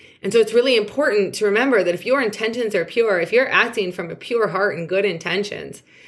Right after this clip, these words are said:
then, and people are getting upset with you and angry with you, then you have to realize that this is largely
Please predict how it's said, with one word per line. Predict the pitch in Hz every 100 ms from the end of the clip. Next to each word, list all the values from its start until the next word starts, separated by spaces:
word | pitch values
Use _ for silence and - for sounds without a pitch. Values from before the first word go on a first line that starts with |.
| - - _
then, | 170 208 196 190
and | 180
people | 180 233 226 202
are | 180
getting | 175 196 202 175
upset | - - 202
with | 196 185
you | 175
and | 160
angry | 180 208 196 170
with | 165 -
you, | 156
then | 156 180 190
you |
have | 190 196 -
to | 214
realize | 185 208 196 165 165
that | -
this | 185 180
is | 175
largely | 160 185 208 190 165 165